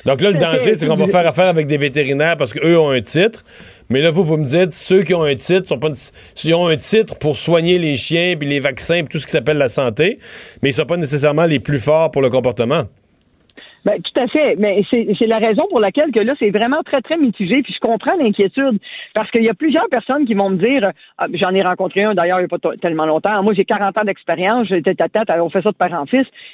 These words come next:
Speaker 2: Mais, euh, tu sais, je, je le regarde travailler, puis, euh, j'ai des, j'ai des, des, des craintes. Parce qu'avec un chien agressif, il justifie des techniques aversives. Donc, moi, je fais comme un chien agressif,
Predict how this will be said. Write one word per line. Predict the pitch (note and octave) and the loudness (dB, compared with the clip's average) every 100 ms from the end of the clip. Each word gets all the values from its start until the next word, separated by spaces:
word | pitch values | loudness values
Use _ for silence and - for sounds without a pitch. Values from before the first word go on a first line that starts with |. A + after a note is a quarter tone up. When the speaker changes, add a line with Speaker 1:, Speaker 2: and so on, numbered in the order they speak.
| - | -4
Speaker 2:
Mais, | F#3+ G3 G3 | 0 2 2
euh, | F#3 - F3 E3 D3+ C#3+ - F3 | 0 -4 -10 -10 -10 -8 -6 -6
tu | - | -2
sais, | D4+ C#4+ G3 - E3+ F3+ F3 | 0 2 0 -6 -6 -4 0
je, | |
je | G3 | 0
le | |
regarde | G3 F3+ A3+ A3+ | 0 0 0 0
travailler, | A3+ F3+ E3+ A3 F4 D#4 | 0 0 2 2 2 2
puis, | G#3 F3+ - - - | 0 -4 -6 -20 -4
euh, | F3 F3+ F3+ F3 D#3 | 0 2 2 2 2
j'ai | F#3+ | 2
des, | G3+ F3+ | 2 2
j'ai | F#3+ | 2
des, | F#3 F3+ D#3+ D3+ | 2 4 4 2
des, | C#3+ D3 | 2 0
des | C#3 D3+ | 2 0
craintes. | - A#3+ A3+ | 0 0 0
Parce | E3+ - | -2 -2
qu'avec | F3+ F#3+ G3 | 0 0 -2
un | |
chien | G3 A3+ | 0 0
agressif, | G3 F3 D#3+ C#4 | 0 0 -2 -2
il | G3+ | 0
justifie | E3+ F#3 - C4 | 0 -4 -2 0
des | A3 | 2
techniques | F3+ F3+ G3 | 0 -2 -2
aversives. | E3 F3 - C4+ B3+ D3 - - - | 0 -4 -4 0 0 0 -10 -20 -4
Donc, | F#3+ G#3 F3+ | -2 0 0
moi, | F#3 A#3 | 0 0
je | - | 0
fais | A3 | -2
comme | - G3 | 0 0
un | F#3 | 0
chien | F3+ G#3 | 0 0
agressif, | G3 F3 - | 0 -2 -2